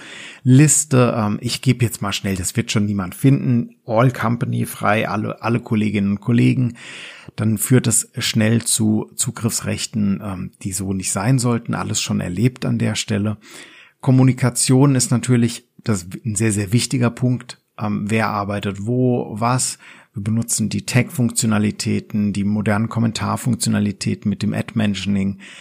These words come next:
ähm, um da einfach auf einem Stand zu bleiben. Heißt aber, wir müssen uns da auch an der, an der Arbeitsweise annähern und unser Modus operandi finden und eben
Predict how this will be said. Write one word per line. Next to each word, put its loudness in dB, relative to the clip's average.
ähm, -6
um 0
da 0
einfach -4
auf -8
einem -2
Stand -2
zu 0
bleiben. -2
Heißt -2
aber, 0
wir -4
müssen -2
uns -4
da -6
auch -6
an -4
der, -6
an 0
der -2
Arbeitsweise -6
annähern 6
und 0
unser 2
Modus -2
operandi -2
finden 0
und -4
eben -4